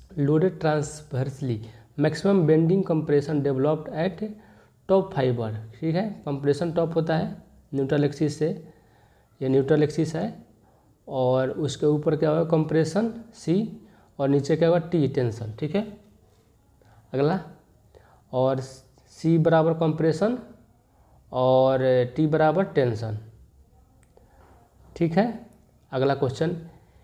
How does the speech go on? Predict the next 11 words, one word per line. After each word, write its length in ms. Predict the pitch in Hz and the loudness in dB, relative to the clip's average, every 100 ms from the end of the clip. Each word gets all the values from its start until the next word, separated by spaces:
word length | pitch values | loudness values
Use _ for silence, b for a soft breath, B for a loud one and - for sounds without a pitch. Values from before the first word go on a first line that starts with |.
| B | B
"A 60 | 160 | -6
simply 360 | - 185 180 214 | 0 2 2 0
supported 340 | 190 - 170 185 | 0 0 2 4
beam 240 | 175 185 | 4 2
carry 420 | 165 151 156 180 214 - - _ - | 2 2 4 2 -2 -10 -20 _ -2
two 320 | 214 226 240 214 - - | 0 0 -2 -8 -14 -12
equal 400 | 160 165 185 185 139 | -10 0 4 6 4
load 260 | 143 190 - | 2 2 0
concentrated 800 | 170 156 160 156 156 147 175 135 | -2 0 -2 0 -2 -2 -4 -2
W 400 | 135 131 139 180 - - - b b b b b b - | -2 -2 -2 -4 -8 -20 -20 b b b b b b -2
at 300 | 147 156 160 | 2 2 0